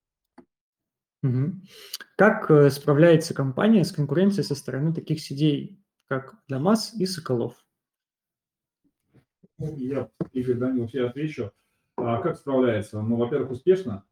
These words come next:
Speaker 2: а, точно справляется. Во-вторых, надо отметить один момент. Э, компании, которые мы назвали, э, нам назвали, они, мы чуть-чуть в разных плоскостях работаем. Конечно, мы все занимаемся ювелирной, о,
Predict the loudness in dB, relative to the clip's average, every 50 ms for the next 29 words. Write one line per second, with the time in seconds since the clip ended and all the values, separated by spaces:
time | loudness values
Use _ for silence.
0 | _ _ _ _ _ _ _ -12 -10 -8 -6 -6 -6 -4 -6 -6 -6 -6 -8 -8
1 | -10 -14 -12 -8 -6 -4 -4 -2 -4 -4 -6 -8 -12 -10 -6 -4 -4 -4 -2 -2
2 | -2 -2 -2 0 -2 -2 -2 -2 -2 0 -2 -2 2 2 4 4 4 2 2 0
3 | -4 -4 -4 -2 -2 0 -2 -2 -4 -4 -4 -6 -4 -2 -4 -4 -2 -4 -4 -2
4 | -2 0 2 4 4 2 2 0 -2 -2 -2 -2 -4 -6 -4 -2 0 0 2 2
5 | 2 0 0 -2 -6 -4 -4 -6 -4 -2 -2 0 2 0 0 -2 -2 -6 -10 -10
6 | -6 -4 -4 -4 -6 -8 -14 _ _ _ -12 -12 -12 -14 -20 _ _ -20 -16 _
7 | -16 -14 -12 -14 -12 -8 -8 -8 -6 -4 -2 -2 -2 -2 -4 -8 -6 -6 -2 -2
8 | 0 0 -2 -4 -8 -10 -4 -2 -2 -2 -2 -4 -4 -4 -4 -4 -4 -4 -4 -2
9 | -2 -4 -4